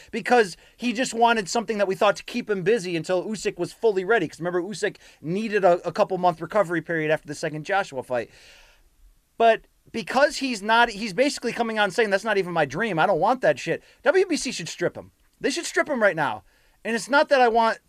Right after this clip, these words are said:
to, to, that to be the reason that we don't get this, this historic four belt fight. But if you're not in, into it for this,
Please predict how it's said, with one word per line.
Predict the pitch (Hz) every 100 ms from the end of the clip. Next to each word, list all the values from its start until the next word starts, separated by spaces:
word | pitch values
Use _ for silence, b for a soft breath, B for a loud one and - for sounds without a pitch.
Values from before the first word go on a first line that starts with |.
| -
to, | 208
to, | 190 208 185 165 b b
that | 139 196 226 -
to | 202
be | 208
the | 208 185
reason | 170 220 180 185
that | 175
we | 170
don't | 202 202
get | 196 233
this, | 180 -
this | - 165 -
historic | 165 - 180 165
four | - 175 160
belt | 151 151
fight. | 170 160 - b b b
But | -
if | 247 180
you're | 233 415
not | 453 330
in, | 254 339 311
into | 226 285 302
it | 349 -
for | 240
this, | 208 320 - -